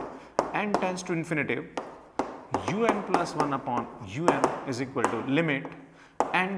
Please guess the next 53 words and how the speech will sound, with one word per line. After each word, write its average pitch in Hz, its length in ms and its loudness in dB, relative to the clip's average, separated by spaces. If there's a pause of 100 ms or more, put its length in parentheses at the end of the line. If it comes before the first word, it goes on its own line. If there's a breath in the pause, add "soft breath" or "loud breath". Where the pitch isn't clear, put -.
tends 175 280 -4
to 165 120 0
infinitive 135 500 -2 (400)
n, 92 180 -4
this 104 220 -12
is 95 160 -10
n, 90 180 -2 (180)
right? 170 220 2 (380 loud breath)
तो 180 140 2
यहाँ 151 220 2
पे 180 100 -2
क्या 175 140 0
होगा, 175 140 2
ये 160 180 2
जो 156 120 0
n 147 340 -4
है, 120 80 -8 (180)
ये 123 220 -4
n 113 160 -6
है 117 100 -8
ना, 156 180 -10
थोड़ा 110 160 -2
सा 127 220 -14 (100)
n 110 180 -6
है, 113 80 -8
ओके? 135 160 -4
तो - 340 -8
इसको 165 180 2
आप 170 240 2
n 165 180 4
को 165 60 2
अंदर 165 160 0
लेंगे 147 220 2
तो 143 100 -4
ये 139 60 2
आएगा 120 320 0 (1040)
वन 143 260 6
upon 120 340 0
वन 143 280 4
plus 143 240 2 (120)
n 120 260 0
का 117 120 4 (180)
होल 160 220 2
स्क्वायर, 175 400 0 (380 loud breath)
और 165 60 0
ये 185 60 2
कैंसिल 208 420 -2
होगा 151 160 2
तो 147 140 -2
यहाँ 143 160 -2
बचेगा 123 300 0
ये 131 200 -2 (120)
x। - 240 -10